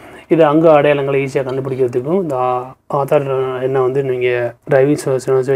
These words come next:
இணைச்சிருந்தீங்க அப்படின்னா ரொம்ப யூஸ்ஃபுல்லா இருக்கும் அப்படின்னு சொல்லியிருக்காங்க. இப்படி இருக்க நேரத்துல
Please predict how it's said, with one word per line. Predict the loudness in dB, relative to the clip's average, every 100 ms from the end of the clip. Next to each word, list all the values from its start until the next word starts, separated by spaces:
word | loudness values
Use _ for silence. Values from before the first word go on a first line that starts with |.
| 0
இணைச்சிருந்தீங்க | -2 -4 -4 -2 -2
அப்படின்னா | -2 -4 -4 -6
ரொம்ப | -2 0 0 -2
யூஸ்ஃபுல்லா | -6 -4 -2 0
இருக்கும் | -2 -4
அப்படின்னு | -4 -6 -2
சொல்லியிருக்காங்க. | -2 -2 -4 -8 _ _ -20 -20 -20 -20 -20 0 2
இப்படி | 4 4
இருக்க | 4 2
நேரத்துல | 2 0